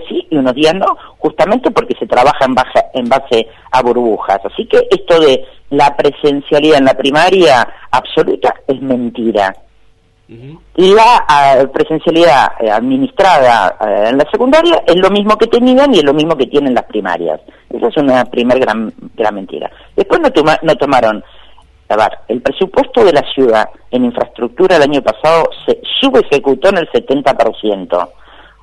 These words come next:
Speaker 1: Ellos pueden suspender, bueno, no podíamos hacer grandes obras en el medio de la pandemia. Bueno, antes subejecutar un presupuesto en el setenta por ciento, aunque sea abrir ventanas y poner conductos de aire, que no hay en la mayoría de las escuelas.
Speaker 2: Ujú.
Speaker 1: Entonces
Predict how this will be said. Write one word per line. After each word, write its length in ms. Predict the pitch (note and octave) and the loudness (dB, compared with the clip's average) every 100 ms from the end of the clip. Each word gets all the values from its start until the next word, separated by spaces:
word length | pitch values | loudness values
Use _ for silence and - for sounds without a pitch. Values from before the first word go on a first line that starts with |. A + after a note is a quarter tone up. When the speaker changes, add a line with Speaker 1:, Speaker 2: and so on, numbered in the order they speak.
| _ - | _ -8
Speaker 1:
Ellos 200 | - - | -6 0
pueden 340 | D#3+ E3+ D#3+ - | 2 4 0 -4
suspender, 400 | C#3+ - B2+ C#3+ | -4 -2 2 4
bueno, 240 | D3+ D#3+ | 4 2
no 140 | C#3 C3 | 0 2
podíamos 400 | C3+ C#3+ D3 - | 2 2 -2 -6
hacer 260 | - C#3 C#3 | -4 -2 0
grandes 340 | C#3+ D3 A#2+ - | 0 -2 -4 0
obras 300 | C#3+ D#3+ B2+ | 2 2 0
en 80 | A2 | -4
el 80 | A2 | -4
medio 200 | C#3 D3+ | 0 2
de 40 | |
la 140 | B2 G2+ | 0 -2
pandemia. 400 | F#2+ B2 C3 G#2+ | -2 -2 0 0
Bueno, 240 | A#2+ - - - - | 0 -2 -10 -8 -4
antes 260 | D#3 E3 - | 0 0 0
subejecutar 920 | C#3 C3 - A2+ G#2+ B2 A2+ C#3 A#2+ - - - - - | 0 0 0 -4 -4 -6 0 2 0 -4 -16 -20 -20 -6
un 140 | C3 | -4
presupuesto 440 | C3 B2 A#2 C3+ A2 | -4 -6 -4 -4 -4
en 60 | |
el 60 | G#2 | -6
setenta 380 | G#2 A#2+ B2+ - | -6 -2 -4 -2
por 160 | F3 | -2
ciento, 400 | C#3+ C3 C#3+ D3 - | -2 0 0 -2 -4
aunque 200 | B2 A#2 - | -8 -8 0
sea 120 | E3+ | 0
abrir 180 | - C3 | 4 2
ventanas 640 | A2 A2+ F#3+ E3+ A#2+ G2+ - - - - C#3 | 0 2 2 2 2 0 -4 -16 -20 -12 -10
y 80 | |
poner 260 | C3+ A2+ B2+ | -6 -2 0
conductos 480 | B2+ B2 C3 - - | 0 0 -2 -2 0
de 120 | D3 | 2
aire, 360 | F#3+ D3+ G#2+ - | 2 2 -2 -2
que 120 | G2+ | -6
no 100 | G#2+ | -2
hay 100 | B2 | -2
en 100 | B2 | -2
la 40 | G#2 | -4
mayoría 380 | G2 - A#2+ A#2+ | -4 -2 0 2
de 40 | |
las 140 | G2+ - | 0 -6
escuelas. 540 | - G3 E3 A2 F#2 - - - | -2 2 2 2 0 -6 -20 -20
Speaker 2:
Ujú. 100 | - | -20
Speaker 1:
Entonces 300 | B2 A2 F#2+ | -16 -12 -12